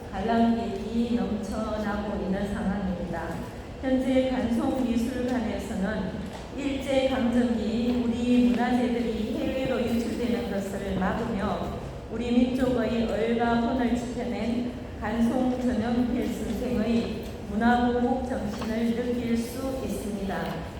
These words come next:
호민정음 해외본과 신용보고의 미인도 등 우리 민족 역사가 고스란히 담긴 작품을 감상하시면서 예술에 대한 깊은 이해와 자긍심을 느끼는 시간이 되시기를 바랍니다.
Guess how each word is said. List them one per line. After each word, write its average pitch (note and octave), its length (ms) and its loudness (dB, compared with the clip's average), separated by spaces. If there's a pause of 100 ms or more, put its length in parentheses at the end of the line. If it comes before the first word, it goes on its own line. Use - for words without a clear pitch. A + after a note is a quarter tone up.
(580)
호민정음 B3 920 2 (560)
해외본과 G#3 1080 0 (200)
신용보고의 C4 880 2
미인도 A#3 760 4
등 A#3 420 0
우리 A3+ 180 2
민족 B3 560 2
역사가 G#3+ 840 -2 (260)
고스란히 A#3+ 540 2
담긴 A#3 560 2
작품을 A#3 480 0
감상하시면서 A3 1400 0 (340)
예술에 A3+ 400 -2
대한 A3+ 340 0
깊은 A#3+ 560 -2
이해와 A3+ 720 0 (300)
자긍심을 A#3+ 760 2
느끼는 A3 600 0
시간이 G#3+ 640 -2
되시기를 G#3+ 680 -2
바랍니다. F3+ 600 -2